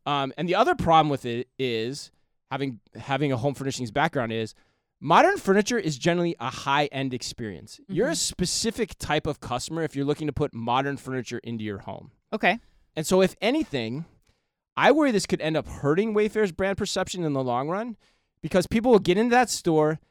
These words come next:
Speaker 1: see what it ac-, what this product is actually under this brand and be like,
Speaker 2: Mm.
Speaker 1: "Wow, this doesn't look like the glossed up pictures online that I thought it was,"
Speaker 2: Yeah,
Speaker 1: and
Speaker 2: that's
Speaker 1: therefore
Speaker 2: true.
Speaker 1: could start to question the quality.
Speaker 2: Mm-hmm.
Speaker 1: And so you're right. You're gonna have to have the best of the best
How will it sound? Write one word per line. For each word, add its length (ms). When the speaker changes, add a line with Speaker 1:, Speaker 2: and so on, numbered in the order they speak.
Speaker 1:
see 400
what 300
it 220
ac-, 260
what 140
this 140
product 440
is 320
actually 380
under 240
this 180
brand 380
and 100
be 100
like, 220
Speaker 2:
Mm. 300
Speaker 1:
"Wow, 520
this 180
doesn't 260
look 160
like 140
the 80
glossed 420
up 120
pictures 360
online 480
that 100
I 80
thought 320
it 100
was," 400
Speaker 2:
Yeah, 180
Speaker 1:
and 80
Speaker 2:
that's 180
Speaker 1:
therefore 240
Speaker 2:
true. 80
Speaker 1:
could 140
start 220
to 80
question 420
the 60
quality. 640
Speaker 2:
Mm-hmm. 340
Speaker 1:
And 140
so 160
you're 180
right. 240
You're 140
gonna 120
have 160
to 80
have 140
the 100
best 400
of 60
the 100
best 440